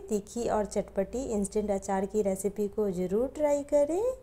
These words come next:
तो अचार बनाने के लिए सबसे पहले मसाले तैयार करेंगे। यहाँ मैंने दो चम्मच काले वाले सरसों लिए हैं, एक चम्मच साबुत जीरा लेंगे, एक चम्मच धनिया लिया है, एक चम्मच मेथी डालेंगे,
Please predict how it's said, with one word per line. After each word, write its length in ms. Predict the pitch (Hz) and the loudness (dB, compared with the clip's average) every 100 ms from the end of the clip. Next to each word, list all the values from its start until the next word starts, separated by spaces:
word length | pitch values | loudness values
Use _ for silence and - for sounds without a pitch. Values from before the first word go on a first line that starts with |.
| - | -6
तो 120 | 330 311 | 0 2
अचार 340 | 226 226 220 | 2 2 2
बनाने 400 | 220 240 240 240 233 | 2 0 2 0 2
के 180 | 240 226 | 0 0
लिए 260 | 240 339 | 0 0
सबसे 360 | 415 214 - 220 | 0 -4 -2 -2
पहले 300 | 214 196 247 | -2 2 2
मसाले 460 | 254 208 196 196 269 | 2 0 2 2 2
तैयार 440 | - 294 294 294 285 | 2 2 4 4 4
करेंगे। 680 | 302 294 294 294 294 370 440 | 4 4 0 -2 0 2 4
यहाँ 360 | 294 214 214 | 2 0 0
मैंने 340 | 214 196 208 269 | 0 2 2 2
दो 200 | 202 196 | 2 0
चम्मच 440 | 196 196 208 - - | 2 -2 0 -2 0
काले 340 | 202 185 196 | 4 4 4
वाले 280 | 202 196 208 | 4 2 2
सरसों 480 | 202 185 180 - 277 | 0 -2 0 2 4
लिए 460 | 277 285 285 285 285 | 2 -2 0 0 -2
हैं, 240 | 285 392 494 - - - - | -4 -6 -6 -12 -20 -6 2
एक 220 | 254 254 | 2 2
चम्मच 320 | - 208 208 | -2 0 0
साबुत 500 | 202 190 180 190 220 185 | -2 -2 0 0 0 -2
जीरा 400 | 170 180 202 262 | 0 2 4 2
लेंगे, 600 | 269 277 269 269 269 349 480 - - - - | 2 0 0 -2 -2 -2 -2 -8 -20 -20 -2
एक 240 | 233 262 - | 2 2 0
चम्मच 420 | 254 226 214 196 | 0 2 2 0
धनिया 420 | 190 185 185 202 254 | -4 -4 -2 0 0
लिया 360 | 269 277 277 269 269 | 0 0 2 2 0
है, 180 | 269 349 494 - - - - - | -2 -4 -4 -10 -20 -20 -8 -2
एक 240 | 254 - - | -2 -2 -2
चम्मच 340 | 226 220 214 208 | 0 0 0 -2
मेथी 420 | 190 185 226 262 | -2 -4 -2 2
डालेंगे, 760 | 269 262 269 269 262 269 302 | 4 4 4 2 0 -2 -2